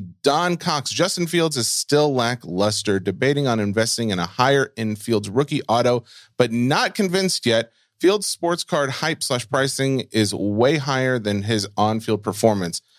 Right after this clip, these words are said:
Uh, as always, a disgruntled Bears fan.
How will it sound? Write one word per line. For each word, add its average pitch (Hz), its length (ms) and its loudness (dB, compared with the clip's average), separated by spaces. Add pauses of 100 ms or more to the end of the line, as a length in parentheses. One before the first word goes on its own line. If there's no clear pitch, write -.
(440)
Uh, 107 300 2
as 135 160 0
always, 131 380 2
a 92 120 -2
disgruntled 107 680 -4
Bears 95 300 2
fan. 82 380 -2